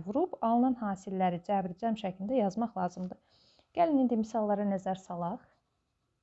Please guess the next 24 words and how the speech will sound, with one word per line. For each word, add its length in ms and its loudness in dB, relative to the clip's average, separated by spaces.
Çalışma 480 0
birə 200 2
baxaq. 340 -10
Çalışma 580 -4
bir. 160 -8
Çalışma 400 2
birdə 400 0
verilmiş 520 4
düzbucaqlının 640 0
sahəsini 600 0
müxtəlif 400 0
üsullarından 580 0
tapın. 340 -8
Bir 200 0
dənəsini 420 0
mən 180 -2
göstərirəm 560 0
müxtəlif 400 2
üsullarından. 560 0
Birinci 300 2
üsulumuz, 560 0
e, 440 4
kiçik 280 -2
fiqurların 580 4